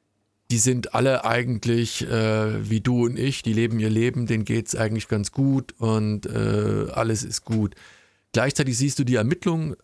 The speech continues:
ne, die in, in New York und in London stattfinden und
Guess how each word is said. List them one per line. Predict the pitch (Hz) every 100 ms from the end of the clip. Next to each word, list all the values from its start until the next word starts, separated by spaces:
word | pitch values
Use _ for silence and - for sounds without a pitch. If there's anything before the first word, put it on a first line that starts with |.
| _ _ _
ne, | 123 151
die | 117 113
in, | 110
in | 113 110
New |
York | 113 143 143
und | - 156 147
in | 120
London | 120 120 113
stattfinden | 107 156 - 147 143 - 131 131 131 -
und | 127 120 120 117 117 110